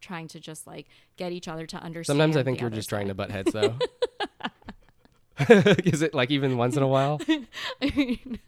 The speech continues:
Speaker 1: <laughs> sometimes I just like to get under your skin and be
Speaker 2: <laughs> Okay.
Speaker 1: like, "I know this is gonna piss him off." <laughs>
Speaker 2: <laughs> I'm
Speaker 1: But
Speaker 2: sure a lot of our listeners can relate.
Speaker 1: To me getting under their skin?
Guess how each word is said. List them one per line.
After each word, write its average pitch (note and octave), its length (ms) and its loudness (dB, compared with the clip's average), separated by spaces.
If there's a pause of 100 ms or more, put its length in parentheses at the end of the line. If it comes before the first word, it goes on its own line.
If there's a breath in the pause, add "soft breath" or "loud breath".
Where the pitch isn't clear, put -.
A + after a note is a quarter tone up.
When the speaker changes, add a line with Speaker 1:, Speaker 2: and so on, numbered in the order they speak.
(340)
Speaker 1:
<laughs> - 460 -12
sometimes A#3+ 380 -2
I A#3+ 60 6
just G#3 160 -6
like F#3+ 140 -6
to F#3+ 60 -6
get F3+ 160 -6
under F3+ 180 -4
your G3 140 0
skin G3 300 0
and E3 280 6
be - 80 -4
Speaker 2:
<laughs> - 0 -
Okay. - 80 -4
Speaker 1:
like, - 360 -4 (340 loud breath)
"I F#3 100 -8
know E3 120 -10
this F#3 120 -8
is G3 40 -10
gonna A3 140 -6
piss A#3+ 140 -10
him C4 100 -8
off." B3+ 260 -6
<laughs> C#4+ 140 -4
Speaker 2:
<laughs> D4+ 300 -6
I'm D#3+ 420 -2 (560 loud breath)
Speaker 1:
But B3+ 440 -4
Speaker 2:
sure C#3 200 -2
a A#2 60 0
lot A2 200 0
of A2 120 -2
our G#2 200 0 (140)
listeners A2+ 400 -2
can G#2 160 -2
relate. F#2 380 -6 (100)
Speaker 1:
To D#4+ 140 0
me A3 400 -2
getting D4 240 0
under E4 180 8
their D#4+ 160 2
skin? C#4 340 0